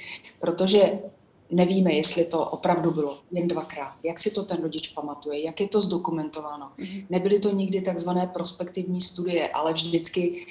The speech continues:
Speaker 1: eh, odpověď na otázku, "Spálil jste se jako dítě v dětství?" a ne všichni si to musí pamatovat.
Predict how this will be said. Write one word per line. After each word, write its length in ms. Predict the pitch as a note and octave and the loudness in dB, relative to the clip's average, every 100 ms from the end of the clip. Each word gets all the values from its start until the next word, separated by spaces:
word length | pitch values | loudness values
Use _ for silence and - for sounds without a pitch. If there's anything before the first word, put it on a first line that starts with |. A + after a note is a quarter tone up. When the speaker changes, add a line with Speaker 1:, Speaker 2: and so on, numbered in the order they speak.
| - - _ | -18 -20 _
Speaker 1:
eh, 180 | D3+ D#3 - | 0 2 2
odpověď 500 | F3+ - E3+ E3+ F3 | 0 0 4 4 4
na 120 | F3+ | 2
otázku, 640 | D#3+ E3+ E3 - F#3 F3+ - | 4 2 4 2 0 0 2
"Spálil 420 | - D3+ D#3 E3 | 0 0 0 2
jste 220 | E3+ E3+ | 2 2
se 200 | E3 F3+ | 2 2
jako 220 | D#3+ F3 | 0 0
dítě 280 | F3 D#3+ F3+ | -2 0 -2
v 40 | E3+ | 2
dětství?" 460 | D#3+ D#3 - E3+ | 0 0 -2 -2
a 80 | - | 0
ne 140 | E3+ D#3+ | 2 4
všichni 340 | - F3 F3+ | 4 4 2
si 120 | F3 F#3 | 0 2
to 100 | E3+ | 0
musí 260 | D#3+ - | 0 -2
pamatovat. 520 | F3+ D#3 D#3 C#3+ C3+ | -4 -6 -6 -8 -12